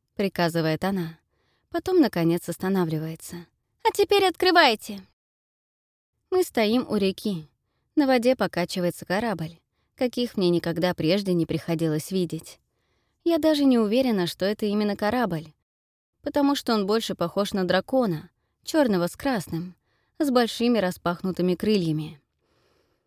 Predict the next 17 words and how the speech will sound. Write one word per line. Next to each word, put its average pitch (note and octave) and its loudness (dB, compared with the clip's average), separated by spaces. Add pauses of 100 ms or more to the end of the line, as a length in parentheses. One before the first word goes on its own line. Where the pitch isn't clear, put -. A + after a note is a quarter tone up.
(200)
Он B3+ 4
воистину G3+ 2
чудовищных F3 -2
размеров, F3 -2 (340)
резной B3+ 4
от - -4
носа G#3 -2
до E3 -2
кормы, F3 -2 (600)
с - -6
одной B3 4
высоченной F#3 0
мачтой, G3+ -2
сдвинутой E3+ 0
ближе D#3+ 0
к - -20
корме, F#3 -2